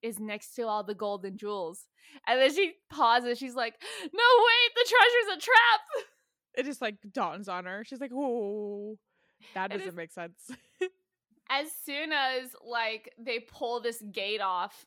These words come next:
Speaker 1: the wall to, like, get to the treasure, the whole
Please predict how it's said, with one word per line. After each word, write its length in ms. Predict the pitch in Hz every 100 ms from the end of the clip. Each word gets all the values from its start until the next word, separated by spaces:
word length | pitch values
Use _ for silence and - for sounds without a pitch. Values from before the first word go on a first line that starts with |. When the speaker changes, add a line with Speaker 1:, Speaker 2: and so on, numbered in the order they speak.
| _
Speaker 1:
the 80 | 208
wall 460 | 190 190 175 170 190
to, 120 | 226
like, 280 | 190 190 190
get 200 | 190 196
to 60 | 180
the 100 | 180
treasure, 480 | 196 175 165 175 175
the 100 | 196
whole 520 | - 339 269 269